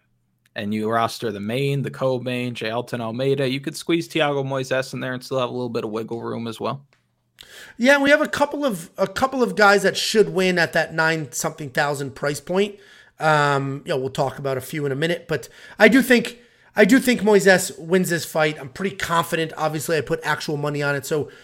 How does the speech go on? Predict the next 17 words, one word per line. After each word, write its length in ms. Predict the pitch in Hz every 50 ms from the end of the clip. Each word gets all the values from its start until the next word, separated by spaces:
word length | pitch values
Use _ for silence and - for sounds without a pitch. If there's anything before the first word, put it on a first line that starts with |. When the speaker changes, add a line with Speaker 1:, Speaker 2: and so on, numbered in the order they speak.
| - - _
Speaker 2:
I 140 | - 170 190
will 100 | 196 190
potentially 440 | - 190 - - 185 175 - 175 156
try 120 | - 165
to 80 | 147 135
squeeze 380 | 131 - - 160 156 147 120
him 120 | - 147 139
into 200 | 139 135 - 143
my 80 | 131
DraftKings 440 | 127 120 139 131 127 - - 139 123
lineup. 260 | 135 135 139 139 131 - - - - - - _ _ _ _ 156
You 320 | 151 139 165 233 294 320 320
mentioned 520 | 269 269 277 277 - - 247 233 214 196
that 260 | 196 196 190 190 170
one 240 | 175 180 202 202 208
significant 640 | 202 - - 185 151 170 190 185 190 - - 175 147
strike. 460 | - - - 175 170 190 196 - -